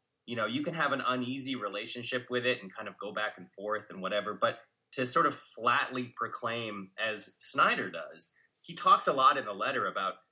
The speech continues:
<laughs> about the shared heritage and values of the Redskins community.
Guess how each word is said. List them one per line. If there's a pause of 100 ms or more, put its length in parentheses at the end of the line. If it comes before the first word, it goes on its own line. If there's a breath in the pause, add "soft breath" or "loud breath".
(180)
<laughs>
about
the
shared
heritage
and
values
of
the
Redskins
community.